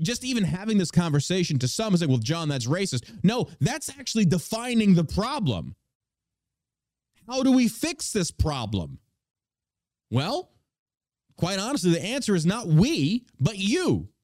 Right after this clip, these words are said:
black people in those communities. You gotta start standing up.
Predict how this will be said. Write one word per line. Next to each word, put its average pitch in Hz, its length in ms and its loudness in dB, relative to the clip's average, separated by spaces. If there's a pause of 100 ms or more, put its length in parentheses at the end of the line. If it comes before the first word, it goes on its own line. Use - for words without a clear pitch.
black 226 480 -2
people 262 460 4
in 196 220 2
those 202 200 2
communities. 233 800 0 (2000)
You 175 140 4
gotta 285 180 -2
start 190 260 -2
standing 147 400 2
up. 202 240 -4